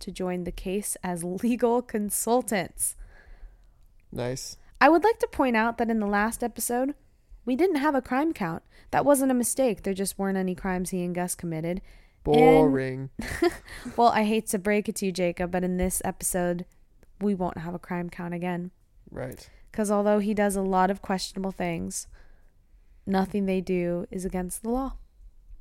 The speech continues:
Speaker 2: Yeah, it's just questionable and tacky, but not illegal.
Speaker 1: Very true.
Speaker 2: Yeah. So, are they getting better or worse? I don't know.
Speaker 1: They're getting better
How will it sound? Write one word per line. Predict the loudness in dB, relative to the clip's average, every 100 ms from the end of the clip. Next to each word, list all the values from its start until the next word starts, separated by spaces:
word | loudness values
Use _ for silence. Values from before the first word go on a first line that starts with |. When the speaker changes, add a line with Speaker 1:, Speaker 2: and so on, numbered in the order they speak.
| -20 -12 -4
Speaker 2:
Yeah, | 0 0
it's | -2 -4
just | -6 -6
questionable | -6 -4 -4 -8 -8 -4 -4 -4
and | -6
tacky, | -10 -8 -8 -10 -14 -14 -18 -20 -14
but | -12
not | -10 -10
illegal. | -8 -8 -10 -14 -20 -20 -20 _ -20 -20 -20 -20 _ _ _ _
Speaker 1:
Very | -4 -2 -2
true. | -4 -2 -2 -4
Speaker 2:
Yeah. | -8 -10 -18 -20 -12
So, | -4 -4 -4 -12 -20 -12
are | -4 -2
they | 0
getting | -2 0
better | 0 0
or | 0
worse? | -2 -4 -6 -12 -14 -20 -20 -10
I | -6
don't | -4
know. | -4 -8 -16 -18 -16 -16 -16 -14 -14 -16 4
Speaker 1:
They're | 8 10
getting | 10 6 6
better | 6 4 6 6 6 4